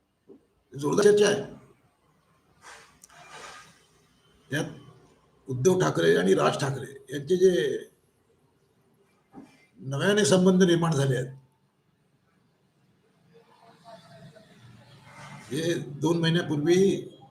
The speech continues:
वेगळे असलेले राज ठाकरे आता उद्धव ठाकरे यांच्या जवळ आले आहेत.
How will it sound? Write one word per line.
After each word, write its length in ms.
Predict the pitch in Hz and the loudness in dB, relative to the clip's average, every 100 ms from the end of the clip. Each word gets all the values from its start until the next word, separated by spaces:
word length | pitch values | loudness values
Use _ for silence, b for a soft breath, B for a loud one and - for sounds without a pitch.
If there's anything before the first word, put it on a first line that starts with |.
| _ _ _ _ _ _ _ _ _ _ _ _ | _ _ _ _ _ _ _ _ _ _ _ _
वेगळे 240 | 135 170 226 | -6 4 6
असलेले 600 | - 190 185 175 - - _ _ _ _ _ | 6 6 4 4 -2 -8 _ _ _ _ _
राज 280 | 127 139 135 | -6 -4 -4
ठाकरे 300 | 127 - 117 - - _ _ _ _ _ _ _ _ _ _ _ | -8 -8 -10 -12 -20 _ _ _ _ _ _ _ _ _ _ _
आता 500 | 120 156 156 175 - - - | -8 -4 -2 -4 -6 -16 -14
उद्धव 260 | 117 156 160 | -8 -4 -2
ठाकरे 240 | 147 170 | -2 0
यांच्या 220 | 165 165 | 0 0
जवळ 240 | 147 156 208 | 2 6 6
आले 180 | 151 | 6
आहेत. 200 | 120 - | 2 -4